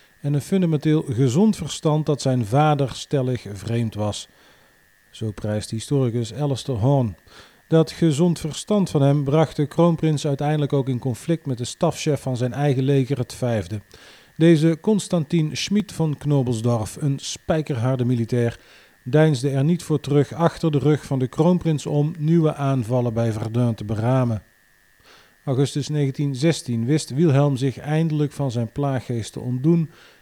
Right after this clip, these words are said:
en twee maanden later kreeg hij ook het opperbevel over zijn eigen legergroep Deutscher Kroonprins.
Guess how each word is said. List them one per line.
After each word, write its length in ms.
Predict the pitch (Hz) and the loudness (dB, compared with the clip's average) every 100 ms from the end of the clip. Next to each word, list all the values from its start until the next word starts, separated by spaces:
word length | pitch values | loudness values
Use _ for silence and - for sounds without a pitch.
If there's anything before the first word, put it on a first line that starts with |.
| _ | _
en 200 | 143 139 | -6 -4
twee 280 | - 156 156 | -2 0 2
maanden 360 | 143 127 120 110 | 2 0 0 0
later 440 | 117 123 131 127 | 0 0 -2 -6
kreeg 260 | - 151 127 | -2 -2 0
hij 200 | 127 120 | 0 0
ook 160 | 131 | 0
het 140 | 139 - | -2 -4
opperbevel 680 | 170 160 135 113 127 127 135 | -2 -2 0 0 0 0 0
over 200 | 143 127 | 0 2
zijn 180 | 135 | 0
eigen 420 | 127 139 123 131 113 | 0 0 2 2 0
legergroep 680 | 131 156 147 135 117 147 - | 2 4 4 2 2 0 0
Deutscher 480 | 123 123 127 - 123 | -2 -2 -2 -4 -8
Kroonprins. 840 | - 143 160 147 156 135 - - | -2 2 2 2 2 2 0 -8